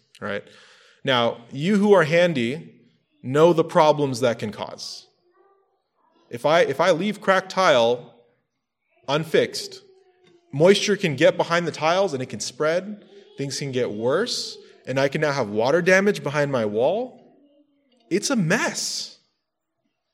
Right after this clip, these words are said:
Believe it or not, it is actually sin to be imprudent.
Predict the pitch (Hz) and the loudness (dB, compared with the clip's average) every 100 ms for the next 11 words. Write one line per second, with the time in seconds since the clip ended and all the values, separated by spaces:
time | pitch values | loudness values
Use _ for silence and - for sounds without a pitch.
0 | _ _ _ _ _ _ _ _ _ _ | _ _ _ _ _ _ _ _ _ _
1 | 151 240 254 277 233 247 - 185 233 214 | 0 0 0 0 0 0 2 2 2 0
2 | 226 - 220 190 - 214 208 180 185 180 | 0 -4 -4 -4 -4 -4 -4 -6 -6 -8
3 | 175 196 - 104 - | -6 -8 -6 -10 -12